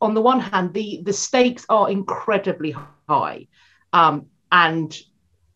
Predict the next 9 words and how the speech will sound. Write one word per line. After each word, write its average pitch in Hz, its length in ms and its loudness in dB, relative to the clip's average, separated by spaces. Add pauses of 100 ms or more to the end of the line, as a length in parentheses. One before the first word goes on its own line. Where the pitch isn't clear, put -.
(640)
there, 214 300 4
but - 280 0
there 226 120 6
is 240 100 4
also 254 280 0
everything 185 520 -2
to - 100 -16
play 196 260 -2
for. - 420 -10